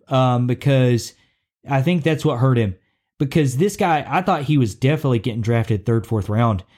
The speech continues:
And, um, man, after I saw that Senior Bowl stuff,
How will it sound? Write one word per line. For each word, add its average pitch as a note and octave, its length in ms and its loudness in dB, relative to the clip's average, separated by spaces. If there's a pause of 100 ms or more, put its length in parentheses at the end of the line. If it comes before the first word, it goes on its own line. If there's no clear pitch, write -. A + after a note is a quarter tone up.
(300)
And, A#2+ 600 2
um, A2+ 540 0
man, B2+ 320 2
after D3+ 300 0
I C#3 100 0
saw C#3 220 0
that C3+ 160 -2
Senior C3+ 260 2
Bowl A2+ 200 0
stuff, A2+ 440 -2